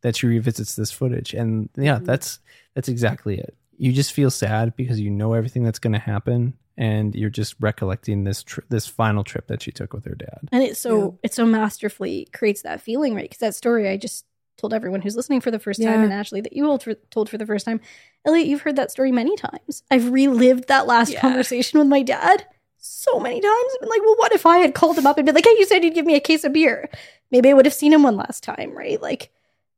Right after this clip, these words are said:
Speaker 3: what if I hadn't wanted to get off the phone call so fast because I
Speaker 2: Yeah.
Speaker 3: had just moved?" You know, like, but then there's also the, like, "Well, what a nice last conversation. We didn't fight.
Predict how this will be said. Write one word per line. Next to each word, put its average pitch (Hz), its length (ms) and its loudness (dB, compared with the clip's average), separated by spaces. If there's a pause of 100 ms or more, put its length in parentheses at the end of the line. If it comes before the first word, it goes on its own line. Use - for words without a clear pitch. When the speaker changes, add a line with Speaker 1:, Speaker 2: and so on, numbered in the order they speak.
(140)
Speaker 3:
what 269 340 6
if 285 100 6
I 285 60 10
hadn't 294 260 4
wanted 285 220 4
to 269 60 4
get 277 120 6
off 269 140 4
the 294 80 2
phone 294 180 4
call 262 220 -2
so - 180 -4
fast - 380 -2
because 269 180 -2
I 262 60 8
Speaker 2:
Yeah. 254 40 10
Speaker 3:
had 240 100 4
just 262 200 -4
moved?" 262 560 2 (480)
You 262 100 2
know, 247 220 2 (240)
like, - 180 2 (1120)
but 330 100 2
then 320 120 8
there's 320 140 6
also 302 260 4
the, 330 100 2
like, 247 200 4
"Well, 311 140 6
what 247 160 8
a 247 60 6
nice 403 320 4
last 214 300 -2
conversation. 220 600 -4
We 196 80 -2
didn't 190 160 -6
fight. - 580 0